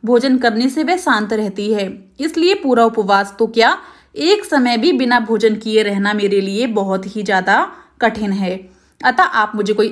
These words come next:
ऐसा व्रत बताएं जो वर्ष में केवल एक ही बार मुझे करना पड़े और मुझे स्वर्ग की प्राप्ति हो जाए।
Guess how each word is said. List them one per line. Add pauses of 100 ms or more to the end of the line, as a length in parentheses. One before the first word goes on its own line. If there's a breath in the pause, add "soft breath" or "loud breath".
ऐसा
व्रत
बताएं
जो
वर्ष
में
केवल
एक
ही
बार
मुझे
करना
पड़े (340 loud breath)
और
मुझे
स्वर्ग
की
प्राप्ति
हो
जाए।